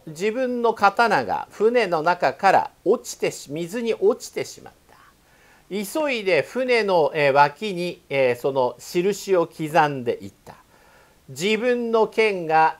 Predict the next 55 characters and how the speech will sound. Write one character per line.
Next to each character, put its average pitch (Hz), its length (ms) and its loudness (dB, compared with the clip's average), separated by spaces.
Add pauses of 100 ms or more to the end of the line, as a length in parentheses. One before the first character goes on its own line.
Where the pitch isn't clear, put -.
え 147 280 0
ー、 156 40 4
落 196 160 4
ち - 100 -16
た 143 160 4
と 120 180 -8
こ 147 140 -4
ろ 156 120 2
は 87 140 -2
こ 98 200 -10
こ 135 180 -2
だ」 123 140 -2
と。 - 140 -20 (880)
で、 226 120 4
そ 254 180 8
し 254 100 -6
て 269 140 6
船 254 280 0
は 185 120 6
や 143 180 6
が 175 140 2
て 180 140 -6
止 - 180 -14
ま 73 120 -12
っ 69 40 -20 (200)
た。 - 80 -20 (540)
さ 220 200 10
あ、 170 40 6
そ 220 240 4
の、 262 340 6 (100)
え 156 280 4
ー、 - 40 2
船 254 340 0
の 131 300 -2 (280)
印 269 640 -4
を 240 120 8
刻 233 460 -2
ん 247 140 -6
だ 226 140 2
と 208 220 4
こ 226 180 6
ろ 226 140 8
か 170 200 2
ら、 98 120 -4 (880)
ね、 120 220 -8 (420)
え 170 280 6 (720)
ー、 151 60 -16
そ 196 160 4
の 196 140 6
男 190 260 2
は 156 140 6
水 160 320 -4
に 202 120 0
入 190 320 2
っ 120 40 -14